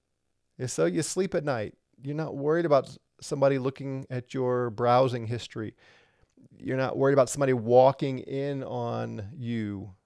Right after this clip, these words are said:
when you thought no one was home. Uh, you're not worried about someone overhearing your phone calls. You know, if you're a gossip and a slander and tearing down others on, on the phone or email or text or whatever, then you don't want people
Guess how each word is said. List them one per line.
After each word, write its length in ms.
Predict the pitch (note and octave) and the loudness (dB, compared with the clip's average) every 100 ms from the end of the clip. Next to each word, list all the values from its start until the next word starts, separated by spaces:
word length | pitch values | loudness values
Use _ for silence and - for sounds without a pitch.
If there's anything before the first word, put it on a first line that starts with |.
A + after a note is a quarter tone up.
| _ | _
when 160 | C#3 A2+ | -10 -10
you 60 | |
thought 240 | G#2 A#2+ A#2 | -4 -4 -4
no 80 | |
one 160 | A#2 A2+ | -6 -6
was 140 | G#2+ | -8
home. 440 | - B2 A2 F#2+ A2+ _ _ _ _ _ _ | -8 -8 -8 -10 -16 _ _ _ _ _ _
Uh, 200 | E3 - - | -20 -16 -10
you're 120 | A#2+ | -6
not 200 | B2 - | -6 -4
worried 200 | B2+ B2+ | -2 2
about 240 | B2+ B2+ | 2 2
someone 600 | - B2 B2 B2 A#2+ G#2 - _ _ - _ _ _ _ | -2 -4 -4 -4 -6 -10 -14 _ _ -20 _ _ _ _
overhearing 460 | B2 A#2+ A#2+ B2+ B2+ | -8 -4 -2 -2 -4
your 140 | B2 | -6
phone 400 | A2+ B2+ B2 C3 | -4 -2 -2 -4
calls. 420 | - A2+ G2+ G2 | -2 2 2 0
You 60 | A2+ | 0
know, 80 | B2+ | -2
if 80 | D#3+ | 2
you're 120 | F3 | 0
a 40 | |
gossip 560 | A2 F#2+ B2+ C3+ C#3+ B2 | 0 2 4 4 0 -2
and 80 | A2+ | -4
a 60 | |
slander 600 | - C3+ B2+ C3 C3+ C3+ | -4 -2 0 0 0 0
and 180 | A#2 G2 | 0 -4
tearing 320 | - B2 B2 | -2 -2 0
down 200 | B2 A#2 | 0 2
others 320 | A2+ C3 C3+ | 2 0 0
on, 240 | B2 A#2+ A2 - - _ | -2 -4 -8 -18 -20 _
on 60 | A#2+ | -6
the 80 | A#2 | -2
phone 400 | - C3+ C3 C3+ | 6 6 6 2
or 80 | B2 | 4
email 500 | C3 C3+ B2+ C3 B2+ | 4 4 6 6 4
or 60 | |
text 420 | A#2 - C3 - | 2 -2 -2 -2
or 40 | C3 | -2
whatever, 480 | A#2+ A#2+ B2+ E3 - _ _ _ _ _ | 2 2 2 -2 -6 _ _ _ _ _
then 140 | C#3 D3+ | -2 0
you 80 | D#3 | 2
don't 360 | D3 E3+ - | 4 4 2
want 440 | D3 D3 E3+ D3+ - | 2 4 4 0 -4
people 520 | D#3+ - B2+ A2 | -6 -2 -2 -2